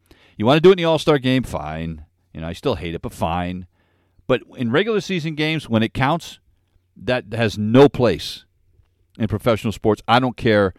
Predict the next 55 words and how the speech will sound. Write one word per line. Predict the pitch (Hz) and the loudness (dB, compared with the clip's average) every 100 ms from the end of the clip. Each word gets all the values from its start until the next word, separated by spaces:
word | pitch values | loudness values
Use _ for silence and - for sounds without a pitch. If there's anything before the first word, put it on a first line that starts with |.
| _ _ _ | _ _ _
what | - 107 135 | 0 2 2
sport | - 107 92 | 0 0 0
it | 80 | 0
is. | 80 76 | -4 -4
You | 107 | -2
have | 90 | -2
no | 90 107 131 | 0 4 4
business | 110 110 104 95 | 4 0 -2 -6
interviewing | - 107 92 92 85 | -4 -4 -2 -2 -2
guys | 85 85 85 - _ - | -4 -2 -4 -6 _ -8
unless | 110 107 139 - | -4 0 -2 2
they're | 156 127 | 4 4
riding | 104 117 135 139 | 6 4 4 2
the | 123 | 0
bench | 98 107 95 | 2 2 0
and | 98 | -2
they're | 92 | -2
putting | - 139 120 | 0 0 0
a | |
headset | 87 131 113 120 90 | 0 0 0 0 0
on. | 80 78 80 - _ _ _ _ _ - | 0 -4 -6 -12 _ _ _ _ _ -4
You | 92 | 2
know, | 90 87 | 4 2
they, | 85 92 | 0 -4
like, | 82 92 | -4 -6
you | 101 | -4
know, | 90 | -4
when | 90 92 | -2 -2
they | 92 | -4
did | 107 | -2
it | 107 | -4
with | 98 | -4
Chris | - 113 | -4 -4
Sale | 110 104 | 0 2
on | 104 | 2
the | |
Fox | 98 98 95 | 0 -4 -4
broadcast, | - 90 87 76 - - | -6 -6 -8 -10 -10 -4
unless | 107 117 170 - | 0 2 2 4
they're | 160 151 | 4 4
riding | 107 127 165 165 | 6 4 4 2
the | |
bench, | 135 123 85 - - - | 4 4 2 -6 -16 -2
you | 113 | 2
have | 104 82 | 2 2
no | 87 117 123 | 2 4 4
business | 101 107 101 87 | 4 0 0 -6
interviewing | 107 104 98 95 | -4 -2 0 -2
players | - 87 82 80 | -2 -2 -2 -4
in | |
the | 80 | -6
middle | 80 78 | -8 -8
of | |
the | 73 | -10
game. | 76 76 | -10 -12